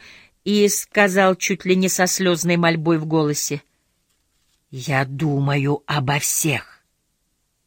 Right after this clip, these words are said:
Тот, кто по своей воле пришел в наш тайник, может в любое время, если ему захочется, уйти из него.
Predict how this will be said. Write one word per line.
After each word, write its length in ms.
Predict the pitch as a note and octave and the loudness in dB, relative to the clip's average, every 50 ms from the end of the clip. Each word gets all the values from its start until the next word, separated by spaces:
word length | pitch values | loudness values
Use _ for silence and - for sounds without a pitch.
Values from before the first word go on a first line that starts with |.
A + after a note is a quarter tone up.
| _ _ _ - - - - - _ _ | _ _ _ -20 -20 -20 -20 -20 _ _
Тот, 220 | - G3 F3+ F3 _ | 2 2 2 2 _
кто 140 | - G3 | -2 0
по 140 | - - F#3+ | 0 0 0
своей 420 | - - - F#3 F#3+ F#3 G3 G3 G3 | 0 2 2 2 4 4 4 4 4
воле 340 | E3+ F#3 G3+ G3 E3 D#3+ | 4 4 4 4 4 2
пришел 420 | D#3+ - F3 F3+ - - G#3 G3 F#3 | 2 0 0 0 2 2 2 2 2
в 100 | F3 F#3+ | 2 4
наш 260 | G#3 G3+ G3 - - | 4 4 4 2 2
тайник, 520 | - G#3 G3 G3+ G#3+ A3+ B3 A3+ - - - - - - - _ - | 2 2 4 4 4 4 2 0 -2 -4 -14 -20 -20 -20 -18 _ -2
может 320 | E3 G3 G#3 G3+ G#3+ - | 2 2 2 2 2 0
в 120 | G#3 F3+ G3+ | 0 2 2
любое 800 | G#3+ B3 C4 G#3 F#3 F#3 A3 G#3+ F#3 D#3+ D#3 C#3+ C#3+ D3 D3 | 4 4 2 2 4 6 6 6 6 6 4 4 2 0 0
время, 540 | C#3+ C#3+ E3+ E3+ F#3 G#3 G#3+ F#3 D#3 C3+ C3 | 2 2 4 4 6 4 4 2 0 -2 -2
если 360 | C#3 D3 F3 - - - F#3+ | 0 0 0 0 0 2 2
ему 240 | G3+ G3+ G3 G#3 G#3 | 4 4 4 2 2
захочется, 920 | F#3 F#3 G#3 G#3+ - - - C#4 B3+ G3+ - - D3 - - - - C#3+ C#3+ - | 2 2 0 0 -2 0 0 2 2 2 2 0 -2 -2 -6 -4 -4 -4 -4 -4
уйти 600 | - A#3+ A#3 B3 A3 - - - - E4 D4+ A#3+ | -2 0 2 2 0 -2 -4 0 2 2 2 2
из 180 | F3+ C#3 - - | 0 -2 -4 -4
него. 340 | D3+ C#3+ C3 C3 B2 A2+ | -4 -4 -4 -6 -8 -10